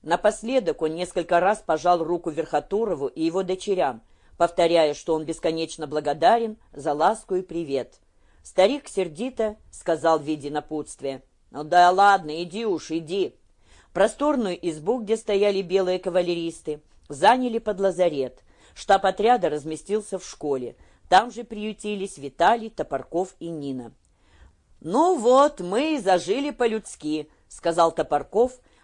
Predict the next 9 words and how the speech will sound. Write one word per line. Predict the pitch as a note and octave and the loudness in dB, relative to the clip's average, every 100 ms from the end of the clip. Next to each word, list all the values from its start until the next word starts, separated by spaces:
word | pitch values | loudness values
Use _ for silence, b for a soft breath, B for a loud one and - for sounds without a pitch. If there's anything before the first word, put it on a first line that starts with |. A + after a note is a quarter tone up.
| b | b
обводя | F#3+ E3+ G3 G3+ G3 | 2 2 0 0 -2
сияющим | G3 F3 F3 D#3+ E3+ E3 | -2 0 0 0 -6 -10
взором | C3+ D#3 C#3 C#3 | -4 -2 -2 -6
стены, | - E3+ G#3+ A#3 G3+ | -10 0 0 0 -4
потолок, | D3+ - C#3+ C#3+ G3+ G#3+ - | -6 -4 -4 0 -2 -2 -6
окна, | E3 G#3+ G#3+ E3+ E3 | 0 0 0 -4 -2
полы | D#3 D3+ F3 A#3 | 2 2 2 -2
нового | G#3+ G#3 G3+ F#3 | -2 0 0 -2
жилья, | E3 F#3 E3+ E3+ E3+ | -2 -6 0 0 0